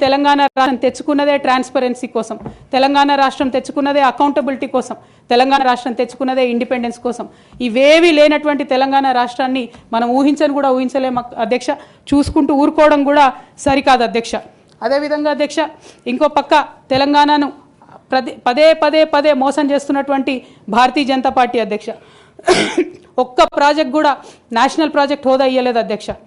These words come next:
ఒక్కటంటే ఒక్కటి కూడా విభజన హామీలు అమలు చేయలేదు అధ్యక్ష. ఐఐటీఆర్ లాంటి సంస్థ మన దగ్గర వస్తే ఎంతోమంది యువకులకు ఉద్యోగాలు వచ్చాయి అధ్యక్ష, అవి పర్సనల్గా ఇవ్వకుండా ఆపారు అధ్యక్ష. అనేక కంపెనీలకు అయితే మీరు మహారాష్ట్ర బోండి, గుజరాత్ బోండి అని చెప్పి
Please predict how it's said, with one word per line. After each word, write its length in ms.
ఒక్కటంటే 640
ఒక్కటి 260
కూడా 200
విభజన 320
హామీలు 360
అమలు 180
చేయలేదు 300
అధ్యక్ష. 220
ఐఐటీఆర్ 720
లాంటి 280
సంస్థ 280
మన 160
దగ్గర 240
వస్తే 200
ఎంతోమంది 480
యువకులకు 360
ఉద్యోగాలు 360
వచ్చాయి 260
అధ్యక్ష, 260
అవి 120
పర్సనల్గా 440
ఇవ్వకుండా 420
ఆపారు 280
అధ్యక్ష. 240
అనేక 360
కంపెనీలకు 540
అయితే 140
మీరు 200
మహారాష్ట్ర 400
బోండి, 260
గుజరాత్ 380
బోండి 220
అని 100
చెప్పి 240